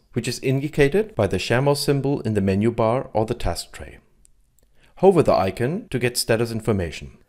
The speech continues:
ShareMouse tells us that any network adapter is enabled. All computers must be connected to a local network, so make sure to establish a network connection.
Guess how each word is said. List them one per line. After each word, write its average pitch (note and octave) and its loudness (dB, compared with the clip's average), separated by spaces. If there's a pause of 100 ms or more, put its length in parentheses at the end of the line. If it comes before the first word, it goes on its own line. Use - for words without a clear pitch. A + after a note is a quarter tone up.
(140)
ShareMouse F3+ 2
tells F#2 0
us B2 -2
that G#2 0
any C3+ 2
network B2 0
adapter G#2+ 0
is E2 -4
enabled. E2+ -6 (220)
All C3 4
computers B2+ 0
must A2 0
be A#2+ -4
connected G2+ -2
to G2+ 2
a F2+ 2
local G2 2
network, F2+ -4
so - -2
make A2+ 2
sure F#3 4
to D#3+ 0
establish B2 0
a B2+ 2
network F2+ -4
connection. - -12